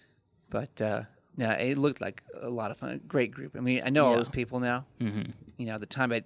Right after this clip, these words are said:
Speaker 1: I hadn't met a couple of them still, but at, now that I know everyone's like, "That would have been a lot of fun."
Speaker 2: It was a blast,
Speaker 1: For
Speaker 2: yeah.
Speaker 1: sure. So, yeah, bummed I missed out on that one. But, so you had kind of teased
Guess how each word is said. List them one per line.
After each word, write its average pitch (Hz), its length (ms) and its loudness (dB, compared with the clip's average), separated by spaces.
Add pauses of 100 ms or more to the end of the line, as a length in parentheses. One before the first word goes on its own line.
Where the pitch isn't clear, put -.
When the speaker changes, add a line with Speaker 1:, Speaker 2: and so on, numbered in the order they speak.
(100)
Speaker 1:
I 127 60 -6
hadn't 120 280 -2
met - 160 -6
a - 40 -18
couple - 300 -12
of - 60 -16
them - 100 -20
still, - 260 -12
but - 160 -16 (360)
at, 113 140 -10 (840)
now 131 260 2
that 123 120 0
I 110 60 -8
know 107 160 -4
everyone's 107 240 -6
like, - 140 -14
"That 107 160 -4
would - 100 -14
have - 60 -18
been - 140 -16
a - 60 -16
lot - 180 -18
of - 100 -20
fun." - 280 -20
Speaker 2:
It 120 160 4
was 110 120 2
a 101 40 -2
blast, 95 440 -6
Speaker 1:
For - 80 -2
Speaker 2:
yeah. 98 120 0
Speaker 1:
sure. 110 180 -6 (400)
So, 110 260 -8 (460)
yeah, 117 140 0
bummed 175 260 4
I 135 40 4
missed 110 260 -4
out 104 120 -6
on 101 60 -8
that 107 100 -8
one. 107 200 -10
But, 123 200 2 (320)
so 135 120 -6
you 147 220 2
had 160 100 4
kind 143 200 2
of 113 180 -4 (880)
teased 131 580 4